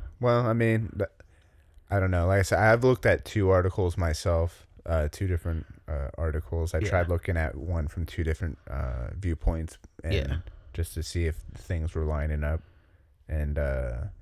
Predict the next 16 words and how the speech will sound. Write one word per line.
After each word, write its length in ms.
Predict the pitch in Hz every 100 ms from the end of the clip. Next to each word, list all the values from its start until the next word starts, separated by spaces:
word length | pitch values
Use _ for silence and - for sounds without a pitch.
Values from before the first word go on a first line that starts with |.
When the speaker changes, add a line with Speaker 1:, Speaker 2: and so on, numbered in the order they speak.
| - - _ _ _ _ _
Speaker 1:
that 100 | 98
was 160 | 95 92
one 160 | 90
thing 220 | 82 82
that 240 | 82 78 -
I 160 | 76 78
saw 300 | - 85 80
on 120 | 73
both 220 | 73 73
the 80 | -
articles 340 | 69 76 82 78
that 120 | 73
I 120 | 71
saw 300 | 73 76 65
was 200 | 65 76
that, 280 | 76 64 -